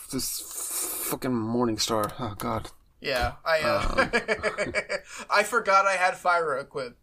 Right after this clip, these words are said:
Speaker 2: I just default to my, my shortcut menu.
Speaker 1: Yeah, your shortcuts. Yeah,
Speaker 2: And I
Speaker 1: same.
Speaker 2: have not ch-, I have not changed my shortcuts <laughs> in about ten hours. It's still
Speaker 1: Even though
Speaker 2: Blizzard,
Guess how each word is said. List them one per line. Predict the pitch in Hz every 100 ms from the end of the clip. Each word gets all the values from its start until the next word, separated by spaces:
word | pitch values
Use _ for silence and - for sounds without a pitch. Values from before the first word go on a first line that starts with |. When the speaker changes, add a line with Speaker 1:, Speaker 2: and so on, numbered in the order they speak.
| _ -
Speaker 2:
I | 214
just | 214 262 - -
default | 190 - 175 170 -
to | 160 160
my, | 151 143 139 - - -
my | 147
shortcut | - - 151 - 175 -
menu. | 139 202
Speaker 1:
Yeah, | 208
your | 127 120
shortcuts. | - 165 156 - 120 101 - -
Yeah, | 127
Speaker 2:
And | 110
I | 147
Speaker 1:
same. | - 175
Speaker 2:
have | 196
not | 185 185
ch-, | - -
I | 147
have | 151 156
not | 170 165
changed | 170 165 -
my | 160
shortcuts | - 240 - - 269 - - - - -
<laughs> | 233 208
in | - 214
about | 214 202 202
ten | - 202 180
hours. | 170 147 139 147 - - -
It's | 185 - -
still | 208 202 165
Speaker 1:
Even | 208 208
though | 202
Speaker 2:
Blizzard, | 175 196 196 208